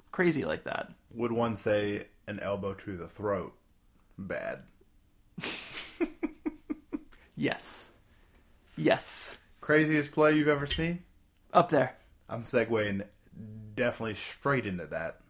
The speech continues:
Speaker 1: <laughs>
Speaker 2: That is the craziest thing I've ever seen.
Speaker 1: Yes.
Speaker 2: There's no context behind it.
Speaker 1: No.
Speaker 2: You just literally see this dude. What, what, what teams were these? Because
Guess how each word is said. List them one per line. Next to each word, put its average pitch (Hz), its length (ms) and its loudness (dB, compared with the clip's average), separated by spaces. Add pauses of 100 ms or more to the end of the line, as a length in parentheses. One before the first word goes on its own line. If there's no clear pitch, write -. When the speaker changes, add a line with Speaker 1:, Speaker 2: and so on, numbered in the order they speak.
(140)
Speaker 1:
<laughs> - 100 -8 (800)
Speaker 2:
That 185 120 0
is 180 80 4
the 170 60 2
craziest 165 440 6
thing 151 100 2
I've 147 140 4
ever 143 180 2
seen. 139 320 -2
Speaker 1:
Yes. - 580 6 (920)
Speaker 2:
There's 143 360 0
no 165 100 8
context 147 500 4
behind 104 340 2
it. 117 220 -4
Speaker 1:
No. 170 380 6
Speaker 2:
You 143 60 -4
just 143 200 -2
literally 147 280 0
see 139 180 -6
this 139 220 -6
dude. 110 400 -2 (800)
What, 165 280 -12
what, 180 200 -4 (100)
what 143 180 -10
teams 92 300 -6
were 82 120 -12
these? 73 220 -14
Because 92 480 -8